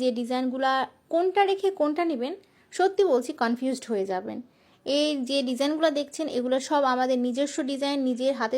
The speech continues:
তৈরি করা ডিজাইন। এই ড্রেসগুলা যে কোনো বয়সের জন্য এবং যে কোনো কালারের উপর কাস্টমাইজ করে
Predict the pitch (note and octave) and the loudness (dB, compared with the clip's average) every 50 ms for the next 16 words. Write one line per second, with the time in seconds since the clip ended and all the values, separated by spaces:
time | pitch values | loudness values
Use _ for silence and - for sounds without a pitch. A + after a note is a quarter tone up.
0 | B3+ B3+ B3 B3 B3+ B3+ C4 B3+ B3+ B3+ A#3 B3 A#3 A3 A3+ B3 C4+ E4 - - | 0 0 0 0 0 -2 -2 -2 0 0 -2 -2 -4 -2 -2 -4 -4 -6 -10 -16
1 | - - - - _ _ _ - G#3+ A3+ A#3 A3 G#3+ A3+ B3 B3+ B3 B3 - - | -20 -20 -20 -20 _ _ _ -4 0 0 0 0 0 0 0 0 0 -2 -6 -4
2 | C4+ C4+ C4+ C#4 C#4 C#4 C#4 C#4 C#4 C4+ B3+ - - - - - - - A#3 A3 | 0 2 4 6 6 6 6 6 4 4 2 -2 -6 -20 -20 -20 -10 -8 -4 0
3 | D4 - - - G#4 G4 F4+ C4 A#3+ B3 C4 - C#4 B3 G#3+ A#3 A#3+ A#3 A#3 A#3 | 0 0 2 2 0 2 4 2 2 2 2 2 0 0 2 2 0 0 0 0
4 | A#3+ B3 B3+ C4+ C4 _ - A3 A#3 A#3 B3 B3+ A#3+ A#3 C4+ C#4 C4+ C#4+ C#4 C#4 | 0 -2 -2 -4 -8 _ -4 -2 -2 0 0 -2 -2 -2 -2 -2 -2 -2 -4 -2
5 | C#4 B3 B3 B3+ B3+ C4 C4+ C#4 C4 B3 C4 C#4+ C#4+ B3+ A#3+ A#3+ - - B3 B3+ | -2 -2 0 0 2 2 2 0 0 0 -2 -2 0 0 -2 -2 -2 -4 -2 -2
6 | B3+ C#4 C4+ - - C4 C4+ | -2 -4 -4 -2 0 2 2